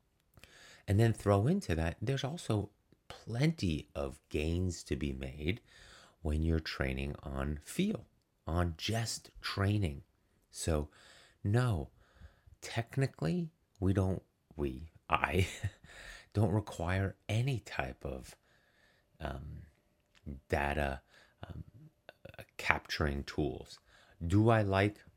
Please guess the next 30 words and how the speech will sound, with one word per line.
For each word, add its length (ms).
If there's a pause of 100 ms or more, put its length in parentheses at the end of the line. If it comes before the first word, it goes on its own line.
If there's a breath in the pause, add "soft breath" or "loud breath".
(280)
um, 220
heart 260
rate? 320
Yes, 500
I 80
prefer 480
it 100
because 280
it 180
teaches 480
the 120
newer 560
athletes 540 (460 loud breath)
how 140
to 100
contain 680
themselves 640
with 220
regards 420
to 120
zones. 580 (840 loud breath)
I 160
do 460
require 640
it 200 (260 soft breath)
for 140
many 340
of 140
my 160
athletes 560